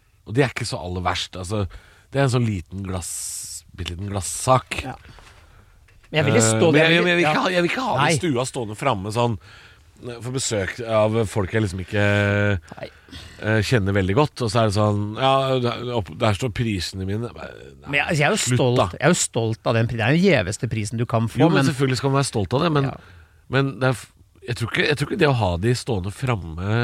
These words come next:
Speaker 1: til utsyn hele tida, eh, fjerner at du er stolt av det.
Speaker 2: Nei, det var jo først når jeg fikk samboer, det var jo da min, eh, ekskone som, eh,
Speaker 1: Hun likte ikke den.
Speaker 2: kom på bes-, nei, det var, hun sa, ehm, «Fin leilighet, Christer, men sprit er ikke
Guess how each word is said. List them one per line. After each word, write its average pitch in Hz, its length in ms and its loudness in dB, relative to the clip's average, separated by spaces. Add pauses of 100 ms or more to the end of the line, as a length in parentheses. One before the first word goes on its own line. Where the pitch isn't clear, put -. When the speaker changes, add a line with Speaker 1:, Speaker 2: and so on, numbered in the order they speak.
(220)
Speaker 1:
til 120 180 -4
utsyn 107 380 -2
hele 98 180 2
tida, 98 280 0 (760)
eh, 101 400 0
fjerner 87 400 -4
at 82 80 -12
du 104 80 -8
er - 80 -16
stolt 85 160 -8
av 123 160 -6
det. 160 240 -18
Speaker 2:
Nei, 107 160 -2
det 139 160 2
var 165 80 8
jo 170 80 2
først 160 160 0
når 127 160 4
jeg 135 80 -2
fikk 135 160 -2
samboer, 117 320 0
det 135 160 2
var 120 160 4
jo 120 240 2
da 113 160 2
min, 117 240 0
eh, 117 240 -2
ekskone 147 560 -6
som, 127 320 0
eh, 123 320 2
Speaker 1:
Hun 135 80 2
likte 98 160 2
ikke 95 160 0
den. 85 80 -6
Speaker 2:
kom 117 160 -8
på 127 80 -2
bes-, 127 240 -6
nei, 160 160 6
det 135 240 -4
var, 131 80 4
hun 131 80 2
sa, 123 300 2 (600)
ehm, 117 1120 2
«Fin 185 440 -2
leilighet, 135 460 -2
Christer, 202 400 -6
men 139 320 2
sprit - 600 -4
er 107 100 -4
ikke - 160 -6